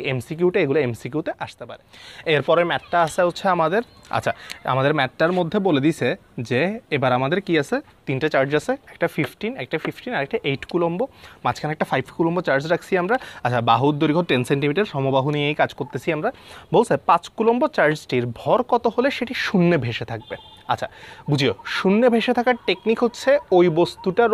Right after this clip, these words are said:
ওপর, ওই বস্তুটার ওপর, দেখো এই জায়গায় একটা বস্তু ভেসে আছে, ভেসে থাকার মানে ওর ওপর চারপাশ থেকে বল কত হবে? শূন্য। ওর থেকে, ওর ওপর চারপাশ থেকে বল কত হবে? শূন্য হবে। এবার আসো, ওইটা আমরা বুঝছি যে ওর ওপর এফ নেট মানে আলটিমেট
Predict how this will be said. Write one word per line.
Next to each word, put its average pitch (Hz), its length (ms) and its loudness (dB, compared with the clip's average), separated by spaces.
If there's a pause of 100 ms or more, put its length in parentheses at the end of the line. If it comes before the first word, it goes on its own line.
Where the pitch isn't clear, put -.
ওপর, 240 240 4 (520)
ওই 185 80 6 (100)
বস্তুটার 202 520 0
ওপর, 160 140 2 (100)
দেখো 120 160 -2 (140)
এই 147 80 2
জায়গায় 151 220 4
একটা - 140 0 (140)
বস্তু - 220 -2
ভেসে 120 240 0
আছে, 107 100 -10 (100)
ভেসে 135 200 -4
থাকার 226 220 2
মানে 247 100 0 (100)
ওর 156 140 4
ওপর 233 220 0
চারপাশ 165 360 0
থেকে 220 220 -2
বল 208 100 4 (100)
কত 123 180 0
হবে? 117 200 -4
শূন্য। 131 200 -2 (640)
ওর 151 80 6 (120)
থেকে, 180 160 -4 (160)
ওর 165 140 2
ওপর 240 160 2 (140)
চারপাশ 156 320 0 (100)
থেকে 202 140 -2 (100)
বল 196 200 4
কত 175 200 -4
হবে? 247 140 -2 (100)
শূন্য 131 200 -4 (120)
হবে। 123 160 -8 (140)
এবার 123 180 0
আসো, - 120 -20 (280)
ওইটা 165 180 2
আমরা 175 200 2
বুঝছি 131 260 -4 (140)
যে 170 60 0 (180)
ওর 151 180 2
ওপর 240 200 0 (260)
এফ 160 100 -6 (160)
নেট 123 180 -4 (360)
মানে 139 100 -6 (140)
আলটিমেট 170 380 0